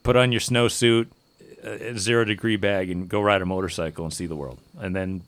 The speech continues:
get stuck in a snowstorm 'cause it's freaking November. It's the end of <laughs> November. Anyway, so nascar, uh, I'll touch on some national stuff then.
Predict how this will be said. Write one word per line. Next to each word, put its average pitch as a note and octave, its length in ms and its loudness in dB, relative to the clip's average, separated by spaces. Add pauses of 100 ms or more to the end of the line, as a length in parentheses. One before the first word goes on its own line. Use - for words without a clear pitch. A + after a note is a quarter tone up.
get G2 180 -4
stuck - 220 -4
in E2 60 -6
a D#2 60 -6
snowstorm D#2 500 -6
'cause D#2+ 140 -10
it's D2+ 140 -12
freaking B2 420 2
November. G#2 640 0 (800)
It's - 180 -10
the G#2 140 -2
end G#2+ 180 0
of - 200 -2
<laughs> - 0 -
November. C#3 600 0 (720)
Anyway, E2+ 440 -4 (480)
so D3+ 340 6 (1040)
nascar, G3 420 4
uh, D#3+ 100 2
I'll F3+ 220 4
touch - 300 0
on G3 120 8
some E3 180 4
national B2+ 400 2
stuff - 360 -10
then. B1 200 -12